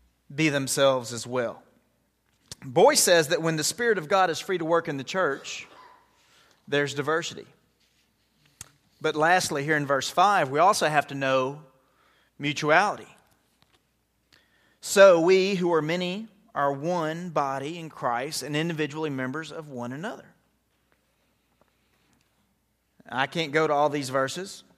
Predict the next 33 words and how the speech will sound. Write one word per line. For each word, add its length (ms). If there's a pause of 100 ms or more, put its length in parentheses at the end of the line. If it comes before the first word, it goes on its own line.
(1160)
but 140
let's 160
just 160
say 140
it 60
this 220
way. 140
If 120
you 140
hurt, 220
I 160
hurt. 200 (880)
If 140
I 120
rejoice, 400
you 100
rejoice. 560 (760)
If 100
I 140
have 140
a 40
need, 280
I, 160
if, 280
well, 280 (200)
if 140 (320)
I 140
have 100
a 20
need, 220
you 80
fill 240
it. 80